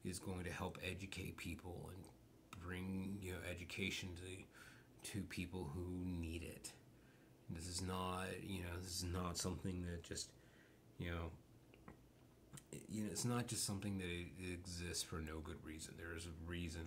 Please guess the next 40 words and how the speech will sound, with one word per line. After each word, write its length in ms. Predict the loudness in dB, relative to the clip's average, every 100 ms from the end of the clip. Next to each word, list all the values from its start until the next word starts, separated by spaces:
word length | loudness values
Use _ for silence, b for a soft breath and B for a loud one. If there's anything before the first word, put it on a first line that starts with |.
| -4
I 60 |
do 220 | -4 -2 -2
what 160 | -2
I 140 | -4 -6
do. 140 | -6 -6 -8 B B -20 -20 -18 B B B B
So, 300 | 2 4 4 0 -12 -18 -12 -12 -2
um, 500 | 4 6 8 6 4 0 B B 2
yeah. 440 | 6 8 10 8 4 B B -18 -18 B B B B B B B B B B B B B -16 -4
<sighs> 60 | B B B B B
Should 200 | 12 12
be 140 | 12
interesting 340 | 12 8 4 2
to 60 |
see 160 | 4 4
where 180 | 4 4
this 140 | 2
goes 260 | 2 2 2
from 140 | -2
here. 320 | 2 2 2 0 -6 -18 -18 B B B B -2
Uh, 260 | 2 2 2
hopefully 680 | 2 2 2 4 4 4 4
by 360 | 0 0 0 0
the 140 | 0
end 100 | 0
of 120 | 0
next 260 | -2 -4 0
week 200 | 2 2 0
I'll 160 | -2 0
have, 300 | -2 -2 -4 -8 -16 B B B
or 200 | 0 0 2
by 120 | 0
this, 320 | 0 2 4 4
you 100 | 2
know, 160 | 0 0
by 80 | -2
the 160 | 0 0
end 120 | 0
of 120 | 0
this 180 | 0 0
week 220 | -2 -2